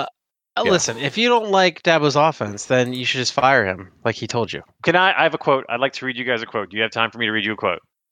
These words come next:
Speaker 1: Sure.
Speaker 2: Yeah, I would, I would love for you to read me a quote. Go
Speaker 3: Okay.
Speaker 2: ahead.
Speaker 3: Here's the quote, okay?
Speaker 2: Okay.
Speaker 3: "In the business world, you look at the old bell curve of a business. You've got the birth, you've got the growth, you've got the plateau, you've got decline, and you've got death.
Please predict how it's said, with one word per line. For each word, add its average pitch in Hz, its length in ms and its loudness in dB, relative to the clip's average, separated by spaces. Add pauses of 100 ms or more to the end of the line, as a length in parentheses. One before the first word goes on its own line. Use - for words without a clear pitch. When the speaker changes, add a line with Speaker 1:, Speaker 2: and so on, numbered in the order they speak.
(400)
Speaker 1:
Sure. 135 260 -2
Speaker 2:
Yeah, 123 300 0
I 113 140 2
would, 143 180 2
I 110 80 0
would 123 120 0
love 131 160 2
for 123 140 -2
you 98 160 2
to 98 100 2
read 101 160 2
me 101 100 -2
a 98 60 -4
quote. 98 220 -2
Go 110 40 2
Speaker 3:
Okay. 107 180 2
Speaker 2:
ahead. 101 160 -4 (460)
Speaker 3:
Here's 127 260 0
the 143 80 -6
quote, 101 260 0 (100)
okay? 101 260 -6 (480)
Speaker 2:
Okay. 98 220 -4
Speaker 3:
"In 214 120 2
the 254 60 4
business 185 400 2
world, 160 340 6
you 127 80 -8
look 156 140 4
at 139 60 -4
the - 80 0
old 143 160 4
bell 131 180 4
curve 127 300 2
of 113 100 0
a 117 40 4
business. 92 560 -4 (140)
You've 120 140 -4
got 131 160 2
the 113 60 -2
birth, 151 260 2 (120)
you've 135 120 -4
got 135 180 2
the 127 60 -4
growth, 156 280 0 (120)
you've 120 140 -8
got 131 180 2
the 139 80 -4 (480)
plateau, 156 460 2
you've 147 160 -4
got 131 160 2
decline, 143 400 -2
and 123 100 -8
you've 110 100 -8
got 110 200 0
death. 95 180 -4